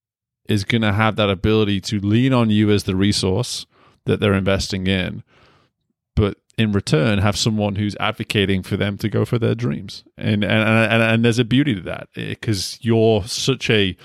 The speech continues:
uh, you are a product, obviously,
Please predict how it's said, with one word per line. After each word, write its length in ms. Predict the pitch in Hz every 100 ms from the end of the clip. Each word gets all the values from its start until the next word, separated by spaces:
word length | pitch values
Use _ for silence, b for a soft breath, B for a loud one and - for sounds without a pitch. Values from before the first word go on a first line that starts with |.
| B B B B B B
uh, 320 | - 156 98 -
you 440 | 107 107 110 120
are 100 | 110
a 60 | 95
product, 520 | - 135 107 - - - - -
obviously, 500 | 98 101 - 98 120